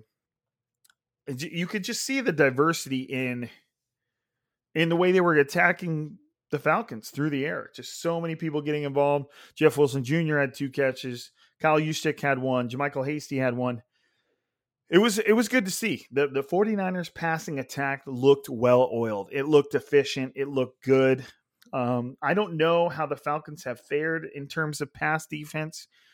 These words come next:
I didn't get to break down this game, uh, for you guys on Thursday, uh, because I had other stuff going on. So I don't really know how they fare in terms of pass defense, but I know A J Terrell hasn't been giving up a lot of yards, and, and the forty-niners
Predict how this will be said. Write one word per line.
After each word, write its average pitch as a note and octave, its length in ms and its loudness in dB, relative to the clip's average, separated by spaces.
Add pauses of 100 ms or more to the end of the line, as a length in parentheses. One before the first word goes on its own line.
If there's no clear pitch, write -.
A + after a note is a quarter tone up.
(320)
I B2+ 80 2
didn't D3+ 160 6
get E3 140 2
to E3 80 0
break D3 240 2
down D3 220 2
this C#3 160 -4
game, C#3+ 400 -6 (680)
uh, B2 340 -12 (140)
for D3+ 140 0
you C3+ 100 -2
guys C3+ 560 0
on B2 240 -10
Thursday, C3 540 -4 (240)
uh, A2 140 -4 (200)
because B2 320 -4
I A#2+ 140 -2
had A#2 360 0
other B2+ 140 -2
stuff - 300 -2
going B2 220 -2
on. A#2+ 200 -4 (840)
So - 140 4
I F3 40 8
don't G#3+ 160 4
really G3+ 180 6
know F3+ 160 2
how F3 160 0
they D#3 120 2
fare F3+ 300 -4
in D3+ 80 -4
terms D3 240 -8
of B2 80 -14
pass C#3+ 300 -4
defense, C3+ 420 -8
but B2+ 80 -2
I C3 80 4
know G#3+ 240 4
A E3+ 200 0
J F3 180 2
Terrell D3 480 4
hasn't C#3+ 320 -2
been C#3 120 -2
giving C#3 200 -4
up C3+ 100 -6
a C3+ 60 -6
lot C3 120 2
of C3 80 -2
yards, B2 540 -2
and, A#2 320 -12
and A#2 100 -14
the A#2+ 60 -14
forty-niners B2+ 760 -8